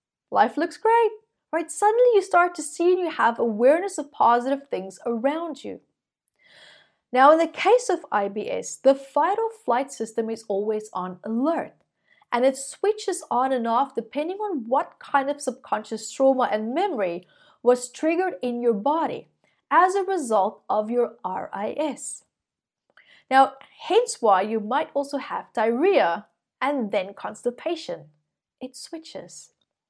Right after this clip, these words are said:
Now, I'll get deeper into the psychosomatic explanation of this in a minute, as it is strongly connected to your survival state of fight or flight. Now, coming back to your R I S here, which is subconsciously now set on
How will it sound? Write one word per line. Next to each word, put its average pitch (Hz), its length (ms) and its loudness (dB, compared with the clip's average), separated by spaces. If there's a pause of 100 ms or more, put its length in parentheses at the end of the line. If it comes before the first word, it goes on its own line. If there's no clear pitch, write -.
(400)
Now, 262 100 8
I'll 311 100 8
get 415 140 4
deeper 381 300 2
into 294 200 -4
the 277 120 -2
psychosomatic 254 880 0
explanation 208 680 -4
of 202 140 -10
this 196 260 -10
in 240 260 -6
a 233 60 -6
minute, 208 480 -6 (400)
as 247 240 2
it 277 220 -2
is 277 200 -2
strongly 330 460 4 (100)
connected 226 520 -6
to - 120 -10
your 233 360 -2 (160)
survival 277 720 -2
state 208 480 -8
of 233 140 -10 (140)
fight 180 320 -8
or 226 120 -10
flight. - 380 -4 (1040)
Now, 277 120 2
coming 381 420 0
back 254 260 0
to - 140 -2
your 226 100 2
R 214 260 4
I 208 140 0
S 196 220 -8
here, 214 240 -6
which 294 260 -6
is 403 160 -4
subconsciously 370 760 -4
now 226 240 0
set 302 380 -2
on 220 120 -6